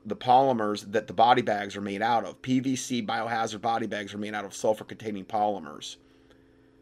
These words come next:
And they're showing, like, a room just full of body bags of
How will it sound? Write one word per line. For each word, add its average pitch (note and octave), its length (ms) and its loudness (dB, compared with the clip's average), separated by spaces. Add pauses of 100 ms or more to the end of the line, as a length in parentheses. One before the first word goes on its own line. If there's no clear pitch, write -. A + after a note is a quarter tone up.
(320)
And G2 100 -6
they're G#2+ 80 0
showing, A2+ 400 4
like, F#2+ 200 4
a F#2 60 -2
room G#2+ 460 2
just - 200 -8
full A2+ 400 2
of F2+ 120 -4
body G2 320 -4
bags D#2 580 -8 (640)
of F2+ 300 -4